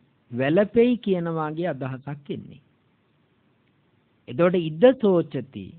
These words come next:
ඉද කියලා කියන්නේ මේ ලෝකය කියන්නේ. ඉද කියනවා මෙතන කියන්නත්. ඉද කියනවා මෙහි කියන්නත්. එතකොට ඉද සෝචති කියලා කියන්නේ මේ ලෝකේ,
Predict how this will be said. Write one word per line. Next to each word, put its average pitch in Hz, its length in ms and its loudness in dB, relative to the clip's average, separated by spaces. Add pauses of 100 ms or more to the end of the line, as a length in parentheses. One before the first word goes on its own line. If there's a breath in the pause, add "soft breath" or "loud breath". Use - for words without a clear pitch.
(380)
ඉද 143 160 -2 (100)
කියලා 196 400 0
කියන්නේ 143 720 -2 (300)
මේ 165 400 2
ලෝකය 180 600 2
කියන්නේ. 127 540 -8 (880)
ඉද 156 140 -2 (100)
කියනවා 214 440 2
මෙතන 208 400 0
කියන්නත්. 104 460 -6 (640)
ඉද 143 160 -2 (100)
කියනවා 233 440 2
මෙහි 196 280 0
කියන්නත්. 117 460 -4 (1300)
එතකොට 175 260 2
ඉද 160 220 0 (100)
සෝචති 214 540 2
කියලා 151 380 -2
කියන්නේ 143 720 -2 (400)
මේ 165 360 0
ලෝකේ, 143 680 0